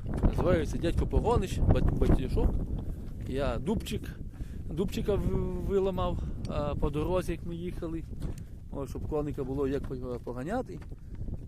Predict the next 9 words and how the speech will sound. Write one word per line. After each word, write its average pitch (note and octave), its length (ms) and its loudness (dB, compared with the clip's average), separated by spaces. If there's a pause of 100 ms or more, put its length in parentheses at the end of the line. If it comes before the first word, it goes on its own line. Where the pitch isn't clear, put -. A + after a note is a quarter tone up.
(160)
Ось. - 360 -2
Е, - 1500 -6 (100)
от. C3+ 180 -4 (680)
Колись C#3 240 4
були E3+ 240 2
тут, - 220 -2
е, C3 240 0
людські C3+ 280 -2
полі. G#3+ 460 0